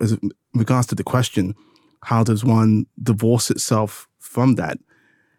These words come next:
It's very, very tricky, because in the world of the internet, anybody's gonna have the opportunity to have a, you know, voice and to make their opinions known, no matter how stupid they are. So, you know, and it's not just Star Wars in that regard. We've had it in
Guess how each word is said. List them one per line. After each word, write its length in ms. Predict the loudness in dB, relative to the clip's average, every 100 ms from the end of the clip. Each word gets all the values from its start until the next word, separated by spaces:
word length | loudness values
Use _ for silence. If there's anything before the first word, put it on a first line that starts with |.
| -10
It's 120 | -8
very, 260 | -2 0 2
very 200 | 2 0
tricky, 480 | 0 -2 -2 -4 -6 -4
because 640 | -2 2 2 2 0 -2
in 140 | 0 2
the 60 |
world 200 | 2 0
of 60 | 0
the 100 | 0
internet, 380 | 0 0 0 2
anybody's 480 | 2 2 2 0 2
gonna 180 | 2 2
have 420 | 0 -2 -6 -14 _
the 100 | -4
opportunity 400 | -2 -2 -2 -2
to 120 | -4
have 180 | -2 -2
a, 240 | -2 -4 -8 -4
you 80 | -2
know, 120 | -2
voice 340 | -2 -4 -2 -2
and 160 | -2
to 280 | -2 -4 -4 -12 _ _ _ -2
make 260 | 0 2
their 260 | 2 0 0
opinions 440 | -2 2 2 2
known, 320 | 2 2 4 4
no 100 | 4
matter 180 | 2
how 380 | 0 0 -2 -4 -10 _ -16
stupid 480 | -12 -2 -2 0
they 120 | 0 0
are. 200 | -2 -8 -12
So, 600 | -6 0 2 4 2 -2 _ _ _
you 80 | 0
know, 100 | 2
and 100 | 2
it's 120 | 2
not 120 | 0
just 240 | 0 -2 -4
Star 280 | -2 0 0
Wars 220 | 0 0
in 80 | -2
that 140 | -2
regard. 280 | -2 -2 -2
We've 120 | -2
had 160 | 0 0
it 120 | 2
in 300 | 4 2